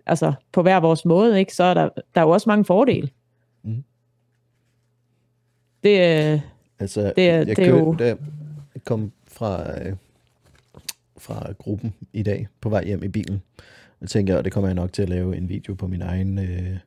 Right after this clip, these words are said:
Speaker 2: på min egen kanaler om, at jeg synes, alle organisationer burde have, alle teams burde have minimum en selvbevidst A D H D'er.
Speaker 1: Ja, <laughs> fordi der er
Speaker 2: Jeg
Speaker 1: så
Speaker 2: mener
Speaker 1: mange
Speaker 2: selv-,
Speaker 1: fordele ved det.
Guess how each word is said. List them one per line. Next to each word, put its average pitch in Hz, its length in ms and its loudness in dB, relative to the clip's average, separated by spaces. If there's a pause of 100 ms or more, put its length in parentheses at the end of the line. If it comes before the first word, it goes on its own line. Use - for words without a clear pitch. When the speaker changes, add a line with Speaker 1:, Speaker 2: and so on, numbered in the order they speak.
(400)
Speaker 2:
på 98 100 -6
min 98 120 -2
egen 104 200 -4
kanaler 95 380 -4
om, - 360 -6
at - 580 -6
jeg - 160 -8
synes, 107 280 -10 (120)
alle 110 280 -2
organisationer 101 840 -8 (1160)
burde 98 280 0
have, 95 260 0 (460)
alle 113 160 2
teams 113 540 -2
burde 98 280 -2
have 95 120 0
minimum 98 540 -2
en - 320 -6
selvbevidst - 1120 -2 (320)
A 95 80 -2
D - 20 0
H 90 100 0
D'er. - 300 -6 (1800)
Speaker 1:
Ja, 202 160 4 (320)
<laughs> - 800 -10
fordi - 140 -4
der 180 60 4
er - 0 -
Speaker 2:
Jeg 190 60 6
Speaker 1:
så 104 60 2
Speaker 2:
mener 165 80 6
Speaker 1:
mange 175 100 4
Speaker 2:
selv-, 170 160 4
Speaker 1:
fordele 170 260 4
ved 156 80 2
det. 165 160 4